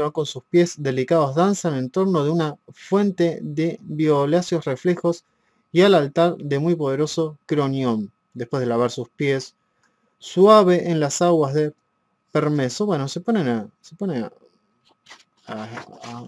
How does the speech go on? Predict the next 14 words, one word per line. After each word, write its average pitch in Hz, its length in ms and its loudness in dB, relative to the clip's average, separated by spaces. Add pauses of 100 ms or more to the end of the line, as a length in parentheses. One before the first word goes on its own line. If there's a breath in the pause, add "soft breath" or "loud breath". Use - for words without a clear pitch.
(140)
comentar 147 320 -4
un 170 80 0
poco 175 180 -4
sobre 131 220 -4
las 131 80 -10
musas. 123 420 -12
Y 202 80 -6
dice, 180 360 0 (420)
después 170 440 -4 (280)
continúa 139 380 -4
diciendo, 127 440 -2 (420)
"Ellas 214 340 6 (360)
precisamente 143 960 -2 (260)
enseñaron 175 880 0